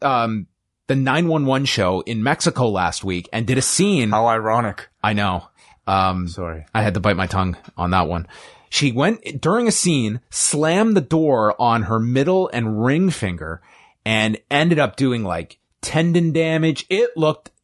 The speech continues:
Speaker 1: mangled.
Speaker 2: Uh, it looked pretty severed to me.
Speaker 1: Oh.
Speaker 2: Like, it looked like it was hanging by, like, a piece of skin or something.
Speaker 1: And apparently she was back the next day filming.
Speaker 2: That's insane.
Speaker 1: It was crazy. So T M Z picked this up. Um,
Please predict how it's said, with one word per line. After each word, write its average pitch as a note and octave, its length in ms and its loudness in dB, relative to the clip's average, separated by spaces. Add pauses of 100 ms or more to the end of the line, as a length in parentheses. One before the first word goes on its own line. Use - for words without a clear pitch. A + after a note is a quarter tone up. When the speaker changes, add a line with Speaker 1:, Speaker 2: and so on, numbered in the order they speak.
(140)
Speaker 1:
mangled. A#2 600 -2
Speaker 2:
Uh, A2+ 220 2
it A#2 180 -6
looked C#3 300 0
pretty C3 220 -2
severed F#2 460 -4
to F2+ 80 -10
me. F2 260 -8
Speaker 1:
Oh. D3+ 500 2
Speaker 2:
Like, E2+ 260 -8 (260)
it G#2 160 -2
looked A#2+ 240 2
like A2+ 140 0
it A2 60 0
was G2 160 0
hanging E2 580 -4
by, E2+ 160 0
like, E2 180 -2
a E2+ 60 -6
piece E2+ 260 -6
of E2 60 -4
skin D2+ 320 -6
or D2+ 100 -6
something. D2+ 420 -10
Speaker 1:
And D3 100 -2
apparently E3+ 400 -2
she E3+ 140 0
was D#3 100 2
back C#3 360 0
the D#3 60 0
next C#3+ 240 -2
day C#3+ 100 0
filming. C3 440 -2 (200)
Speaker 2:
That's - 160 -20
insane. D#2+ 540 -12
Speaker 1:
It G#2+ 140 0
was G#2 160 -2
crazy. F#2 560 2
So G2+ 220 -4
T D3 200 -2
M C#3 100 2
Z B2+ 160 2
picked - 220 -4
this A2 180 -4
up. G2+ 360 0
Um, F#2+ 340 0